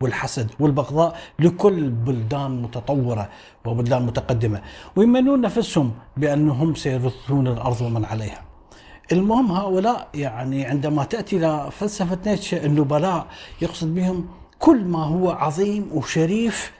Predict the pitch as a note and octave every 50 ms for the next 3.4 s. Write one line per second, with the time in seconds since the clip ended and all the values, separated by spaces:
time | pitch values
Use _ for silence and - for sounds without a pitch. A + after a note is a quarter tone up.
0 | - - - F#3+ A#3 B3+ A#3 G3+ F3+ F3+ F3+ F3+ A3+ B3 B3 A#3 A3 G#3 - -
1 | - - _ _ _ _ - - - - E3 C#3 C3 B2 - - D3 - E3 E3
2 | D#3+ C#3 B2 A#2+ - - B3 A3+ G3+ F#3 E3 C#3 D3 C3 A#2+ F3+ F#3+ D#3 D#3+ D#3+
3 | C#3 - - E3+ C#3+ B2 G#2+